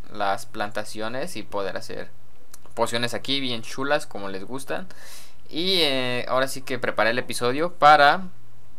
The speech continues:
terminar el invernadero que estábamos haciendo. Aquí más o menos ven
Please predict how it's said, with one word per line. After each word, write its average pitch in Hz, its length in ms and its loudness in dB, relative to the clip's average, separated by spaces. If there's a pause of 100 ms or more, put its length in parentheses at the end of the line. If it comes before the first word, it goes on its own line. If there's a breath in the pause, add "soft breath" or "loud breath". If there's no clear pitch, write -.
(520)
terminar 120 400 2
el 143 140 6
invernadero 110 480 2
que 127 80 -2
estábamos 120 300 0
haciendo. 120 520 -2
Aquí 107 260 -4
más 107 160 -4
o 113 40 -4
menos 104 260 -4
ven 131 300 -4